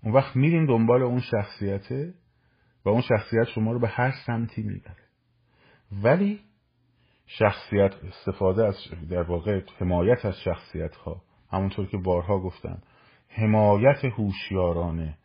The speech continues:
حتماً، تبعیت کورکورانه هرگز. این رو تبدیل به گفتمان کنید دوستان.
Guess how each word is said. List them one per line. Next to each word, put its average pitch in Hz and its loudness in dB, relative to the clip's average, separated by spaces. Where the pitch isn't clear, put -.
حتماً، 110 0
تبعیت 117 0
کورکورانه 98 -4
هرگز. 90 0
این 143 0
رو 151 0
تبدیل 127 0
به 131 -2
گفتمان 110 -2
کنید 85 -8
دوستان. - -16